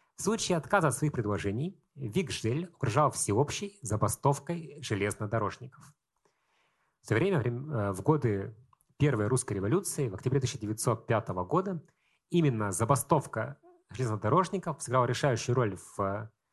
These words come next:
прекращении сопротивления Николая второго и в, э, в принятии его согласия на издание манифеста о, э, создании законодательной Государственной Думы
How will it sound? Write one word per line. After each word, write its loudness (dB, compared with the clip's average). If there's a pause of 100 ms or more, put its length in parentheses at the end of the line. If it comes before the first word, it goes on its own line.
(760)
прекращении 0
сопротивления -2 (400)
Николая 2
второго 2 (480)
и 0
в, -2 (1400)
э, -2
в -10 (160)
принятии 2
его 2
согласия 2
на 0
издание 0
манифеста 0 (120)
о, 2 (720)
э, -6
создании -2 (180)
законодательной -2
Государственной -4
Думы -2